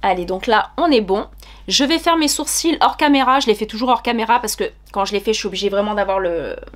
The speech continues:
le miroir devant, tout ça. N'hésitez pas à aller voir sur mon Instagram.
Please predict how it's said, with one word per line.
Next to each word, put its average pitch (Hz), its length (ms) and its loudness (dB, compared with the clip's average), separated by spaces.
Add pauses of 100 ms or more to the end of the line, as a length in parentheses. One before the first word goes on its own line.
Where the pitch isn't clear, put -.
(140)
le - 140 -6
miroir 196 340 2
devant, 196 240 0
tout 196 120 -10
ça. 220 200 4 (380)
N'hésitez 240 340 2
pas 269 120 2
à - 20 4
aller 254 100 4
voir 247 180 0
sur - 140 -2
mon 208 220 0
Instagram. 262 640 2